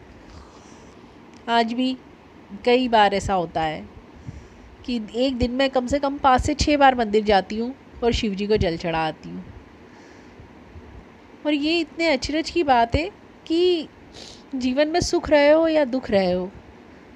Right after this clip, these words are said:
हमेशा ऐसा लगता रहा जैसे मेरे शिव जी मेरे पास ही है, मेरी हर बात को सुनते हैं,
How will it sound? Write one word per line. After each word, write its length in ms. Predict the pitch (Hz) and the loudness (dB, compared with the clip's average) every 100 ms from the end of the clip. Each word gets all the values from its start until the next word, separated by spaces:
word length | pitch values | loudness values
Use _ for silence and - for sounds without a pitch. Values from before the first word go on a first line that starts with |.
| - | -8
हमेशा 320 | 247 277 339 | -4 -2 2
ऐसा 220 | 302 277 | 2 2
लगता 300 | 277 254 - | -2 -4 -2
रहा 240 | 269 269 269 | 0 0 -2
जैसे 260 | 269 269 | -4 -6
मेरे 280 | 262 220 240 | -4 -2 -4
शिव 180 | 247 247 | -4 -6
जी 140 | 240 | -4
मेरे 200 | 247 233 | -4 -4
पास 360 | 240 190 170 - | -6 -6 -8 -10
ही 160 | 185 165 | -12 -12
है, 120 | 196 - - - - - 262 | -14 -20 -20 -20 -20 -10 -4
मेरी 200 | 269 302 | 0 2
हर 120 | 269 | 2
बात 320 | 220 214 208 | 2 0 0
को 80 | 262 | -4
सुनते 420 | - 220 196 214 | -2 -8 -6 -2
हैं, 340 | 214 208 208 | 0 -2 -6